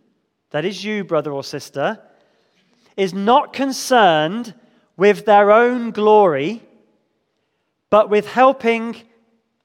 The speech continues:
God's people limp over the line to win the prize. And really, all of us limp over the line, don't we?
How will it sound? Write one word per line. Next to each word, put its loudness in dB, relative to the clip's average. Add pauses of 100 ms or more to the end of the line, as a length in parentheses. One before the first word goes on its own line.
(160)
God's 4
people -8 (400)
limp -2 (120)
over 0
the 0
line -2 (400)
to -10
win -6
the -12
prize. -16 (1800)
And -6
really, -2 (440)
all 2
of -4
us -8 (400)
limp -4
over -2
the -4
line, -4
don't -2
we? -4